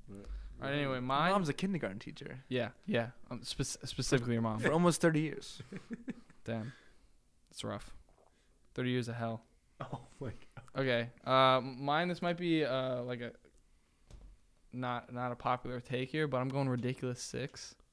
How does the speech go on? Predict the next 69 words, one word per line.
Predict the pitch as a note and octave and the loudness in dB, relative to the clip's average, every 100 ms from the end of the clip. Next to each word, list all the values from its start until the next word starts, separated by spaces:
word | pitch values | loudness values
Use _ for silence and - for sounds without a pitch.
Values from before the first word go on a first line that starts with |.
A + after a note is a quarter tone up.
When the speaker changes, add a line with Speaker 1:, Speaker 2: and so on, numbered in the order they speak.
| _ _ _ _ - - - - | _ _ _ _ -20 -20 -18 -4
Speaker 2:
<laughs> | |
Speaker 3:
Wait, | - - - - - - G3+ F3+ E3+ | -4 -2 -4 -4 -4 -4 0 2 4
is | D#3 | 6
that | F3+ | 6
your | F#3 | 6
Speaker 1:
Never | |
Speaker 3:
fifth? | A#2+ D3+ F3 - - - - | 2 -2 -2 -8 -20 -20 -12
Speaker 2:
This | D3 | -6
Speaker 3:
This | |
Speaker 2:
is, | C#3+ | -2
Speaker 3:
is | |
one | D#3 | 0
of | D3 | 2
Speaker 2:
this | |
is | |
Speaker 3:
the | D3 | 2
Speaker 2:
my | D3 | 2
Speaker 3:
fifth | D3 | 4
Speaker 2:
fifth | C#3+ | 2
round. | C#3 D#3 D3 C#3 - - | 4 2 0 -4 -4 0
Speaker 1:
I've | A#2+ A#2 | 2 2
never | B2+ A#2+ B2 | 2 4 2
seen | - A2+ A2+ | 2 0 0
that. | F#2+ F#2 | 0 -2
I | G#2 | 0
never | D3 G3 | 0 2
even | D#3 G2+ | 0 0
heard | - | 2
Speaker 3:
No, | F3 C3+ | 6 6
Speaker 1:
of | B2+ | 4
Speaker 3:
that's | E3 | 2
Speaker 1:
that. | D#3 | 4
Speaker 3:
a | |
great | C#3+ C3+ | 2 2
take, | D3 A2 | 0 -2
Dan. | A#2+ A2+ A#2 | -4 -10 -6
I | C3+ | -4
love | C3+ C3 C3+ | -2 0 0
Ridiculous | C3 B2+ B2 A#2+ | 0 -6 -6 -8
Six. | B2 B2 - - - _ _ _ _ _ - | -6 -6 -8 -16 -20 _ _ _ _ _ 2
But | D#3 D3+ - - - | 4 4 2 -16 0
I've | D3 | 2
watched | C#3+ E3 E3 | 6 4 4
the | |
first | - D#3+ G3 | -2 -2 0
time, | F#3 | -2
and | C#3 | -2
it | |
was | B2+ | -4
very | B2 C3 | -2 -2
funny. | B2+ B2 B2+ C#3 - _ - | -2 -4 -4 -10 -18 _ -4
After | C#3 C3+ C#3 | -2 -2 -2
that, | B2+ B2+ C3 | 0 0 0
it | B2 | -6
has | B2+ | -10
been | - A#2 A2+ B2+ - _ - | -10 -12 -12 -20 -20 _ -6
a | |
lot | A#2 A2 | 0 0
worse | A2 A2 - | 0 -6 -6
each | G#2+ - | -14 -14
time. | - A2 A#2 | -12 -8 -6
That's | B2 - | -6 -4
my | B2 | -2
only | B2+ B2+ C3 C3 | -2 -2 -4 -4
bad | B2 A2+ - | 0 -2 -2
thing | A#2 | -10
about | A2 A#2+ | -10 -12
that | - | -14
movie. | G2 F2+ | -14 -16